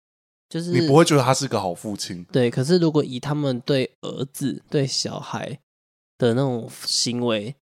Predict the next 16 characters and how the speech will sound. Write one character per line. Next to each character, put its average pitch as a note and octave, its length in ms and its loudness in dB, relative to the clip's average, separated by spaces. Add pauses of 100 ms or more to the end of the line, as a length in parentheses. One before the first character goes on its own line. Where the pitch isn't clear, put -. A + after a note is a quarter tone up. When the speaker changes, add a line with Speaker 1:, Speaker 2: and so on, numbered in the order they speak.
(120)
Speaker 1:
是 - 140 -6
说 D3+ 280 2
得 B2+ 100 0
过 G#2+ 220 -4
去 - 240 -12
的。 - 260 -12 (320)
Speaker 2:
好， G2+ 280 4
那 F3 260 4 (380)
另 G3 260 4
外 E3 160 10
还 B2+ 160 0
有 A2+ 340 4
其 - 160 -8
他 C#3+ 160 2
角 G2 240 0
色， A2+ 380 -2